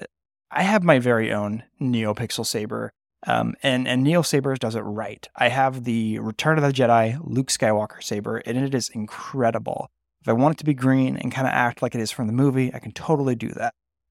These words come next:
Or if I'm looking to kinda customize it, have it be, you know, a, a Sith saber, or maybe, you know, give it a little bit of a different Jedi look with purple, blue, yellow, you name it.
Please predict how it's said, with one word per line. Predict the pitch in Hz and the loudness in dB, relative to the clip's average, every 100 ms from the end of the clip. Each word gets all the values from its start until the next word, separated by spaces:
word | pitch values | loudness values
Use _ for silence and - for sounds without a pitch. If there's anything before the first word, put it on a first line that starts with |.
| _ | _
Or | 151 160 165 - | 6 6 6 2
if | - | -2
I'm | 120 127 | -2 -2
looking | 135 135 | -2 -2
to | 123 113 | -4 -6
kinda | 131 117 | -8 -8
customize | - 165 - 151 143 135 131 | -6 -6 -4 0 0 0 -2
it, | 156 - _ - | -6 -12 _ -2
have | 120 120 | 2 2
it | 113 113 | 0 -2
be, | 113 107 104 123 | -4 -4 -6 -6
you | 147 | -4
know, | 107 107 - - | -2 -4 -6 -8
a, | - - 57 - | -8 -6 -6 -8
a | - | -6
Sith | - 175 - | -2 -2 -4
saber, | - 139 123 123 123 - _ _ | -4 -4 -2 -2 -4 -8 _ _
or | - 110 | -2 0
maybe, | 110 110 107 110 110 | 0 -2 -6 -8 -8
you | - | -8
know, | 110 110 107 _ _ _ | -8 -10 -14 _ _ _
give | - 123 | -6 -2
it | 123 - - | -2 -4 -4
a | 110 107 110 107 117 151 | -2 -2 -2 -6 -8 -10
little | 143 147 139 | -2 0 2
bit | 127 | 2
of | 113 | 2
a | |
different | 110 127 117 117 | -2 -4 -4 -2
Jedi | 139 123 110 | -2 -2 -2
look | 107 110 - | -4 -4 -6
with | 117 107 - | -8 -8 -8
purple, | - 165 139 127 127 - - | -4 -2 0 0 0 -6 -2
blue, | 139 139 127 120 | 2 4 2 -2
yellow, | 127 123 117 117 | 0 2 2 0
you | 110 117 | -2 -4
name | 117 127 123 | 0 2 0
it. | 120 | -2